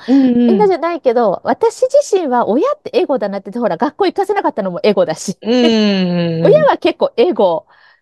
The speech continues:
Speaker 2: 行かせて無理やり勉強させるのも行かせないのもエゴだけど、子供はもう本当に無償の愛なんですよ。
Speaker 1: そうなんですよね。そう、わかる気がします。
Speaker 2: うん。
Speaker 1: 今、なんか大人になってみたら、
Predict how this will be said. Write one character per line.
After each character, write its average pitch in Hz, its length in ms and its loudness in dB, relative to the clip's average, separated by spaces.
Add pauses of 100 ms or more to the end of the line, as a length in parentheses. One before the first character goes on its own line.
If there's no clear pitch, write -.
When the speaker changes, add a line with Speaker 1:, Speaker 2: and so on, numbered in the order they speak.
(540)
Speaker 2:
行 233 120 -4
か 320 200 0
せ 311 160 -2
て 302 100 -2
無 277 160 0
理 269 60 2
や 294 80 4
り 285 140 0
勉 277 240 0
強 302 140 0
さ 285 140 -4
せ 294 140 0
る 302 100 0
の 294 80 -2
も 196 100 -2
行 190 80 0
か 262 120 -2
せ 277 120 -2
な 269 140 0
い 247 80 0
の 202 80 -6
も 165 140 -10
エ 208 160 -4
ゴ 175 160 -2
だ 170 160 -6
け 214 100 -4
ど、 175 100 -8
子 - 200 0
供 427 80 4 (400)
は 403 40 -2
も 370 140 0
う - 20 -6
本 466 240 0 (140)
当 508 100 4
に 453 240 -4 (200)
無 254 100 -2
償 381 200 0
の 440 200 2
愛 370 180 0
な 359 160 -2
ん 220 80 -10
で - 80 -4
す - 140 -12
よ。 233 80 -2 (680)
Speaker 1:
そ 208 300 0
う - 20 0
な 175 160 0
ん 175 40 -4
で 175 100 -6
す - 140 -10
よ 180 120 -4
ね。 294 260 2 (840)
そ 208 460 2
う、 - 20 0
わ 202 160 -2
か 220 160 0
る 214 140 0
気 226 140 -2
が 208 140 -2
し 196 180 -6
ま 208 200 0
す。 202 180 -6 (840)
Speaker 2:
う - 40 -2
ん。 - 40 4
Speaker 1:
今、 415 300 2 (360)
な 294 160 0
ん 269 60 -4
か - 100 -2
大 240 80 0
人 320 240 0
に 339 140 -2
な 349 140 2
っ 349 100 -10
て 262 100 2
み 226 140 2
た 202 120 -2
ら、 247 460 0